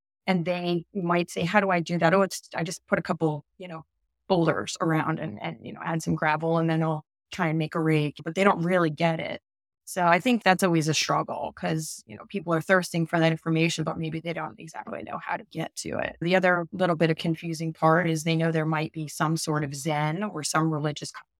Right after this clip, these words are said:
connotation to it, right? Is it Shinto? Is it Buddhism? Which is it, right? The layperson maybe doesn't necessarily know the difference. So how Buddhism came from one place and moved through and got to Japan and whatever, but that didn't happen until the end of the twelfth century. So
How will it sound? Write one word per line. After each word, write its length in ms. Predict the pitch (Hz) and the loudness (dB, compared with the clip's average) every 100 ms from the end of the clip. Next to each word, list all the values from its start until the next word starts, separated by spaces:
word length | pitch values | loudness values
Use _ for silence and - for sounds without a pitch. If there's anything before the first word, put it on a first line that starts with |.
| _ | _
connotation 640 | - 156 165 190 208 - 214 | -8 -6 -6 -4 -4 -6 -10
to 160 | - | -14
it, 60 | 190 | -14
right? 320 | 156 156 208 _ _ _ _ - | -14 -12 -14 _ _ _ _ -4
Is 180 | 190 165 | -2 0
it 120 | 160 | 0
Shinto? 580 | - 165 165 208 233 262 _ _ _ - | 2 0 4 4 4 2 _ _ _ -2
Is 160 | 170 160 | 2 2
it 100 | 156 | 2
Buddhism? 680 | 170 190 202 214 285 359 320 | 2 4 4 4 0 -2 -8
Which 260 | 180 190 233 | -6 2 4
is 180 | 214 | 4
it, 200 | - - - | 2 -6 -6
right? 340 | 175 170 202 214 | 0 2 2 2
The 100 | 170 | 6
layperson 520 | 196 220 233 196 170 | 6 6 2 0 0
maybe 280 | 175 165 165 | -4 -4 -4
doesn't 280 | 151 - | -4 -4
necessarily 600 | - 156 165 - - - | -6 -8 -10 -6 -6 -6
know 140 | 170 - | -10 -12
the 60 | 156 | -12
difference. 560 | 160 - - _ - _ _ | -12 -12 -20 _ -20 _ _
So 160 | - 160 | -2 0
how 180 | 165 165 | 4 2
Buddhism 520 | 156 180 165 165 160 | 2 0 2 4 2
came 300 | 170 165 160 | 2 2 2
from 520 | - 160 151 151 156 _ _ - | 0 0 0 0 -4 _ _ -6
one 280 | 156 170 165 | 2 4 2
place 440 | - 156 151 151 | 2 2 2 0
and 120 | 165 | 0
moved 260 | 175 160 151 | 2 2 0
through 380 | - 170 160 156 | -2 2 2 2
and 180 | 160 160 | 0 2
got 260 | 156 151 | 2 2
to 100 | - | -4
Japan 640 | 156 160 - 160 147 151 151 | -6 -6 -4 -4 -4 -6 -8
and 220 | 151 160 | -8 -4
whatever, 340 | 151 156 156 | 0 0 -2
but 240 | 139 165 - | -4 -6 -2
that 140 | 202 220 | -4 2
didn't 180 | 214 | 2
happen 260 | 170 160 160 | 2 -2 -2
until 240 | 156 165 | -2 0
the 100 | 151 | -2
end 140 | 151 156 | -2 -6
of 60 | |
the 100 | - | -12
twelfth 300 | - 196 - | -12 -12 -12
century. 600 | - 180 202 - - - - | -6 -4 -2 -6 -10 -12 -8
So 400 | 190 175 175 | 2 4 4